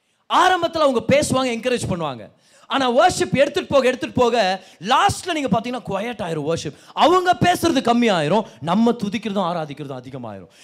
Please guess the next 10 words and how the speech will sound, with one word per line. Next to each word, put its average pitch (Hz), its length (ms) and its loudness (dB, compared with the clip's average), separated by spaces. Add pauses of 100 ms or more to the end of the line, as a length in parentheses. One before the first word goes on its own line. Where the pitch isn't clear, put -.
ச-, - 200 -20
சில 262 240 -2
நே-, 269 140 -6
அது, 226 100 -4
அதான் 214 320 -6
சொல்றேனே, 185 360 -8
பட்டம் - 280 -2
விடுற 170 180 -2
மாதிரி, 147 200 -8
அது 98 200 -18